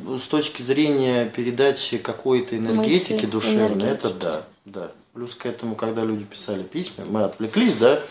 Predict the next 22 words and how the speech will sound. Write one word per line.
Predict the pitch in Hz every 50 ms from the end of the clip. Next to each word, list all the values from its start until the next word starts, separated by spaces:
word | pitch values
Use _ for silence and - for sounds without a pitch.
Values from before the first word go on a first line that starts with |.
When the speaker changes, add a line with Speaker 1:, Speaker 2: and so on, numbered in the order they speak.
| - -
Speaker 2:
Мгм. | 247 240 226 214 208 220 247 254
Speaker 1:
Но | 262
когда | - 131 123 123 - -
люди | 123 127 120 120 -
писали | - 113 - - 123 113 110 104
письма, | - - - - - 127 110
они | 95 92
ка-, | 92 92 92
думали | 90 98 110 127 143 135 123
над | 110 104 98 -
каждым | - - 107 110 117 117 107
словом. | - - - 95 - - - -
Speaker 2:
Да. | 214 214 208 208 208 214 220 - - -
Speaker 1:
Потому | - - 110 110 110 101
что | - - - -
следующее | - 120 127 160 175 170 - - - 117
письмо, | 104 - 110 104 - - 107 95 90 85
оно | 82 92 92
дойдет | 92 92 98 101 95 120 131 147 143 - - - _ _ _ _ _ _ _ _ _
еще | - 87 - - 110
не | 110 110
скоро. | 110 - - - 85 85